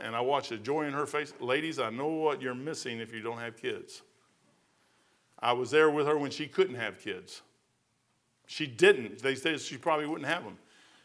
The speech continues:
I said, "Don't worry about it. The Lord will give you," I'm like, I was like Elkanah, "Man, he'll give you that or not. But Beth, am I not better than the kids?"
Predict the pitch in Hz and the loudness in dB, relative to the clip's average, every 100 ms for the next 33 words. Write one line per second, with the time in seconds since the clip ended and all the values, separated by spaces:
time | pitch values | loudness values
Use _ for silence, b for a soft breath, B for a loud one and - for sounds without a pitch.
0 | b 131 147 208 226 185 131 151 156 143 | b -8 -2 2 2 4 2 2 2 6
1 | 190 220 202 143 170 156 170 170 202 220 | 6 6 4 2 -4 -4 6 6 8 8
2 | 226 214 220 214 233 220 214 214 175 143 | 8 8 8 10 8 8 8 6 6 4
3 | 190 190 180 208 208 208 208 196 180 139 | 2 2 2 2 6 8 8 8 6 4
4 | 143 143 202 196 170 165 180 156 170 180 | -2 4 4 6 2 4 4 6 6 6
5 | 175 170 - 131 98 - | 2 -2 0 0 0 -10